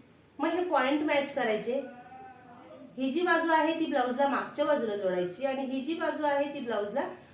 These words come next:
पुढच्या बाजूला जोडायची. मग त्यानंतर खालच्या बाजूला दंड घेर अधिक दोन इंच शिलाई मार्जिन. चार इंचाचा दंड घेर आहे, दोन इंच शिलाई मार्जिन ॲड केलं, सहा इंच.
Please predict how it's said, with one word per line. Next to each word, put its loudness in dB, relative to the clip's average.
पुढच्या 0
बाजूला 0
जोडायची. 0
मग -2
त्यानंतर 0
खालच्या 0
बाजूला 0
दंड -2
घेर 0
अधिक -2
दोन 4
इंच 0
शिलाई 4
मार्जिन. -2
चार 4
इंचाचा 0
दंड 0
घेर 0
आहे, 0
दोन 2
इंच -4
शिलाई -2
मार्जिन -2
ॲड -4
केलं, 0
सहा -2
इंच. -4